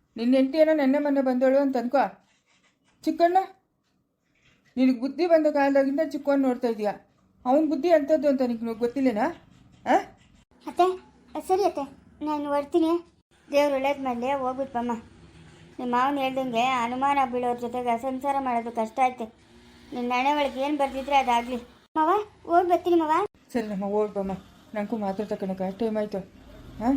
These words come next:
Speaker 1: ಯಾವಾಗನ ಫೋನ್ ಮಾಡ್ತಾ ಇರಮ್ಮ.
Speaker 2: ಹ್ಞೂ, ಸರಿ ಮಾವ.
Speaker 1: ಗೌರಿ, ಬರ್ಲಾ ನಾನು?
Speaker 2: ಹ್ಞೂ, ಸರಿನಪ್ಪ. ಅತ್ತೆ, ಹೋಗ್ ಬರ್ತೀನಿ ಅತ್ತೆ ನಾನು. ಹ್ಞೂನಮ್ಮ. ರೂಪಕ್ಕ, ಹೋಗ್ ಬರ್ತೀನಿ. ಹ್ಞೂ ಸಂಧ್ಯಾ,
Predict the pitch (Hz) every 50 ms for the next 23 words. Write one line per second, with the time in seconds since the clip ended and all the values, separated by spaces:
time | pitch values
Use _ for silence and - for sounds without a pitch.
0 | 262 233 226 233 247 240 226 208 202 - 220 226 233 233 220 202 202 - 214 202
1 | 196 190 185 190 214 254 262 - _ _ - 311 330 269 - - 349 339 330 330
2 | 302 262 254 254 254 - - _ _ _ _ 220 196 220 220 240 277 285 - -
3 | - - - - 196 233 233 233 240 247 233 214 202 214 240 240 220 202 - _
4 | - 302 311 311 - - - 359 359 370 370 339 - - 262 247 240 - - -
5 | - - - - _ _ _ - 285 269 302 311 339 349 - _ _ _ _ _
6 | 311 302 302 320 320 320 285 277 - 311 294 277 - 277 262 262 262 277 330 349
7 | - _ _ - 285 294 277 262 240 233 233 233 226 226 - _ _ _ _ _
8 | _ _ _ - - - - - 302 302 302 320 320 302 269 - - - - -
9 | 302 302 311 311 311 285 - - 277 277 - _ _ _ _ - 320 320 311 -
10 | 285 254 269 269